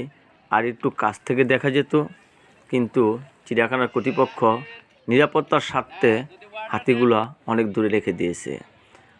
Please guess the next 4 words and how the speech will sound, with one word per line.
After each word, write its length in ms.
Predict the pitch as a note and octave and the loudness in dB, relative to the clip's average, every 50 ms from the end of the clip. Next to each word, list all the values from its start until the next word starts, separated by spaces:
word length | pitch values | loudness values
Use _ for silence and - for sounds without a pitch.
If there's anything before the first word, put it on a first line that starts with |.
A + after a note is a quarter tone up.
| _ _ _ _ | _ _ _ _
তারপরও 460 | B2 B2+ B2 B2+ D#3 D#3 C#3+ C#3+ C3 B2 C3+ D#3 D#3 - _ - - | -2 -2 -2 2 4 6 6 8 6 6 4 0 -8 -18 _ -4 -2
দর্শকরা 440 | A#2+ A2 - - C3 - - B2 A2 A2 B2 C#3 - _ _ _ _ - | -2 -2 0 -4 -4 -2 0 0 0 0 -2 -8 -16 _ _ _ _ -8
খুশি 320 | - D#3+ - - A#2+ F2 - - - _ _ _ _ F2+ F2+ | -6 -6 -4 -2 -4 -4 -4 -8 -14 _ _ _ _ -2 -2
বন্যপ্রাণী 680 | G2 G#2+ A2+ A2+ A2 G#2 - - A2+ G#2+ G#2+ A2 G#2+ | 0 0 2 0 0 0 0 0 0 0 0 -2 -6